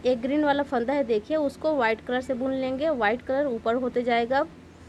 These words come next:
ये white color जैसे यहाँ चार फंदे हो गए तो अब पांच फंदे हो गए। देखिए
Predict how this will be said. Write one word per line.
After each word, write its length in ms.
ये 80
white 220
color 180
जैसे 260
यहाँ 220
चार 260
फंदे 280
हो 140
गए 160
तो 100
अब 140
पांच 200
फंदे 240
हो 100
गए। 180
देखिए 340